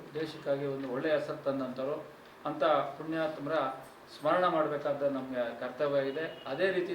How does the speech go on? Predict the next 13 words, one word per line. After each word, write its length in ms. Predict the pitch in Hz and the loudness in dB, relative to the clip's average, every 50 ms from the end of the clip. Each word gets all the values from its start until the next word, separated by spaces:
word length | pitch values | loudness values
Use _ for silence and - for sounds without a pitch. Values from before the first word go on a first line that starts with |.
| 151 147 | -2 -2
ದುಡಿದಂಥ 440 | 151 151 151 165 170 170 160 160 | -2 -2 0 0 0 0 0 2
ಕಾರ್ಯಕರ್ತರಾಗಿರ್ಬೋದು, 1200 | 165 151 - - - 139 151 170 170 - 151 143 - - 143 143 143 143 139 147 156 156 156 151 139 | 2 2 2 0 0 0 0 0 0 0 0 -2 -2 0 0 2 2 2 0 -4 -4 -4 -4 -2 2
ಯಾರೇ 200 | 139 165 185 185 | 4 6 8 8
ಆಗಿರ್ಬೋದು, 480 | 160 139 120 123 117 - - - - - - - - - - - - | 8 8 6 2 -2 -6 -8 -10 -12 -14 -18 -18 -20 -20 -8 -2 0
ಅವರ 140 | 139 139 135 131 139 | 2 2 2 0 -2
ಸಂಪರ್ಕ, 360 | 147 143 - 156 147 135 131 | -2 0 2 2 2 2 2
ಅವ್ರನ್ನೆಲ್ಲ 380 | 127 135 139 139 139 143 147 156 147 135 131 - - - - | 0 -2 -2 -2 -2 0 2 2 2 2 0 -4 -8 -10 -6
ಹೋಗಿ 420 | 151 151 151 147 147 147 - - - - - - - - - - - - - - | -2 -2 0 0 0 -2 -2 -4 -8 -12 -18 -20 -20 -20 -20 -20 -20 -16 -8 -2
ಅವ್ರನ್ನ 320 | - 135 139 135 139 139 135 135 131 - - | 0 2 2 2 2 0 -2 -2 -2 -2 -4
ಖುದ್ದು 260 | 165 156 151 160 156 | -4 -2 2 4 4
ವಿಚಾರಿಸಿ 720 | 147 139 139 - 160 156 151 139 - - 170 175 175 - - - - - - - - - - - - - | 4 4 2 0 2 4 4 4 2 0 -4 -4 -4 -6 -8 -12 -16 -18 -20 -20 -20 -20 -20 -20 -6 0
ಅವರಿಗೆ 600 | 143 151 151 151 151 151 151 143 131 - - 135 | 2 4 4 4 4 4 4 4 4 4 2 0
ಗೌರವಿಸಿ 760 | 135 147 156 165 170 170 170 - - - 185 160 143 143 - | 2 4 6 6 6 6 4 2 2 0 -2 -2 -2 -4 -6